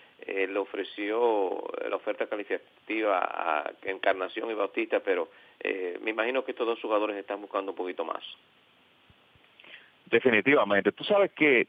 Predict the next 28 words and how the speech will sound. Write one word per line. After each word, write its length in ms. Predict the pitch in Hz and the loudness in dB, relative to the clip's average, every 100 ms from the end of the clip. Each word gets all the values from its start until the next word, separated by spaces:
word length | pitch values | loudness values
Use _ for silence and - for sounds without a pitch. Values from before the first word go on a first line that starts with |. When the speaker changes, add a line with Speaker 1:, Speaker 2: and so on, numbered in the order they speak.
| _ _ _ _ - | _ _ _ _ -2
Speaker 2:
eh, 220 | 82 - | 0 2
la, 640 | 107 107 104 98 90 76 - | 2 4 6 6 4 2 0
los 220 | 101 95 | 2 2
playoffs 420 | - 117 120 117 | 4 4 4 4
y 260 | 107 104 73 | 2 2 2
sobre 240 | 98 90 | 2 2
todo 260 | - 104 107 | 4 4 4
la 100 | 90 | 2
Serie 240 | - 104 | 2 2
Mundial 360 | 98 87 92 95 | 0 0 2 2
es 60 | 104 | 0
un 120 | 123 | 0
periodo 600 | 104 101 104 101 95 - - - - - _ | 2 4 6 6 4 2 -8 -20 -20 -20 _
de 140 | 98 | -2
pocas 320 | - 110 120 | 0 0 0
noticias 640 | 107 87 - 90 - 90 90 - _ _ _ _ - _ _ 110 | 0 -2 2 0 2 0 0 -4 _ _ _ _ -20 _ _ 2
porque 500 | 113 113 - 104 - | 4 2 2 2 2
es 120 | 101 | 2
una, 540 | 117 110 101 90 82 - _ _ _ - _ _ _ - - - - | 4 4 4 4 4 0 _ _ _ -20 _ _ _ -20 -20 -12 0
algo 280 | 104 113 110 | 4 6 4
que 120 | 92 | 2
Major 240 | 104 107 | 4 4
League 120 | 95 | 4
Baseball 360 | 85 95 90 80 | 2 2 2 2
trata, 400 | - 85 82 - | 2 4 4 4
de 120 | 78 - | 2 2
que 120 | 82 | 0
no 280 | 85 107 | 2 2